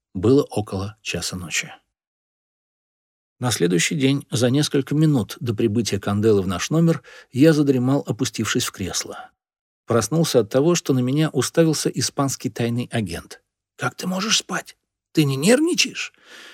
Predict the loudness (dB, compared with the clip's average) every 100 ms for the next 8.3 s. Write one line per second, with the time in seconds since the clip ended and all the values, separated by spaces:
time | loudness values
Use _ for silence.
0 | -20 -20 _ _ 0 2 2 2 4 6
1 | 4 2 0 0 2 2 2 0 0 -2
2 | -6 -8 -8 -12 -18 _ _ _ -2 2
3 | 2 0 0 0 2 2 0 -2 2 0
4 | 0 -4 -2 -6 0 2 2 0 -10 -20
5 | -20 -4 0 2 4 4 4 4 2 2
6 | 0 6 4 4 -2 -4 -2 -4 -2 -2
7 | -2 -2 0 0 -2 -4 -4 -6 -2 0
8 | 0 -2